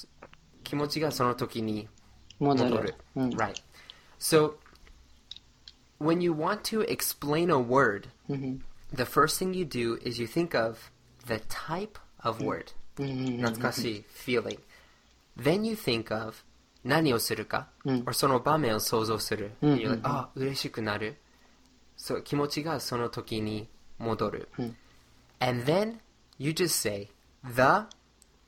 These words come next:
Speaker 1: type of word
Speaker 2: うん。
Speaker 1: that,
Speaker 2: うん。
Speaker 1: or the type of word where you で、そのやること。
Speaker 2: あー、はい。
Speaker 1: So let's, let's take this. So,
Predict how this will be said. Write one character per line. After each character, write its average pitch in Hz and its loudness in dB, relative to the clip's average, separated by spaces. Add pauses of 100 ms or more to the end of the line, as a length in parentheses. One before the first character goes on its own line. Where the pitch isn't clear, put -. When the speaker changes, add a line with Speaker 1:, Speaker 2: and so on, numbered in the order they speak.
(540)
Speaker 1:
type 151 2
of 151 2
word 120 4 (260)
Speaker 2:
う 143 -4
ん。 - -8
Speaker 1:
that, 120 4 (460)
Speaker 2:
う 139 -6
ん。 139 -8
Speaker 1:
or 127 6
the 147 0 (100)
type 147 -2
of 147 -4
word 117 2 (680)
where 127 4 (680)
you 120 0 (840)
で、 156 0
そ - -2
の 117 4
や 110 6
る 110 4
こ 101 -2
と。 - -8
Speaker 2:
あ 139 6
ー、 120 -2
は 117 0
い。 - 0
Speaker 1:
So 120 4
let's, 143 4
let's 135 0
take 135 2
this. 107 -4
So, 123 2